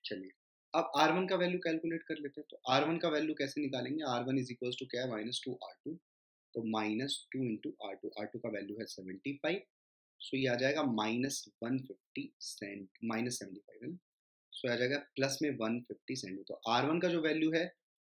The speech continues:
वो one fifty centimeter है और आर टू का value है, magnitude wise बात करेंगे तो convention wise है सेवेंटी फ़ाइव centimeter। तो ये हमारे दो answer हो जाएंगे radii of curvature के लिए। Hello my dear students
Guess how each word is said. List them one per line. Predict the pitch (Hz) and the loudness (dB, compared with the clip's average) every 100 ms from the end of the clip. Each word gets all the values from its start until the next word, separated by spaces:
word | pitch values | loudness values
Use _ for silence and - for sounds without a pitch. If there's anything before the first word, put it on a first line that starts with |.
| _ 147 | _ -2
वो | 139 113 | 0 4
one | 127 143 | 4 2
fifty | 160 - 175 | 0 0 0
centimeter | 170 160 165 160 160 160 | 2 0 2 0 2 2
है | 175 185 _ _ _ _ | 0 -2 _ _ _ _
और | 143 139 135 | 0 2 6
आर | 151 - | 6 6
टू | 185 | 4
का | 180 147 | 4 6
value | 127 123 | 6 4
है, | 110 110 | 4 4
magnitude | 117 147 160 156 | 4 2 0 2
wise | 143 143 131 | 2 2 2
बात | 120 - | 0 0
करेंगे | 127 165 | -2 0
तो | 160 - | -2 0
convention | 120 123 123 143 117 | 0 2 2 0 0
wise | 98 92 | 0 -4
है | - _ _ _ _ | -12 _ _ _ _
सेवेंटी | - 113 107 110 110 | -4 0 0 0 -2
फ़ाइव | 101 92 | -4 -6
centimeter। | 90 82 - _ - | -6 -10 -14 _ -10
तो | 110 | -6
ये | 117 | -6
हमारे | 107 110 113 120 | -4 -4 -4 -4
दो | - 104 | -6 -8
answer | 101 - 104 | -10 -8 -8
हो | 98 | -8
जाएंगे | 98 120 120 | -6 -4 -4
radii | 95 104 117 | -4 -6 -6
of | 123 - | -6 -12
curvature | 98 98 - 107 - | -12 -12 -10 -10 -10
के | 98 | -16
लिए। | - 113 101 98 _ _ _ _ _ _ _ _ _ _ _ - - _ _ - - _ - - - - | -16 -18 -16 -16 _ _ _ _ _ _ _ _ _ _ _ -20 -20 _ _ -16 -16 _ -18 -14 -10 8
Hello | 170 190 | 10 12
my | 185 160 | 12 12
dear | 151 | 12
students | 147 120 127 180 | 12 10 8 4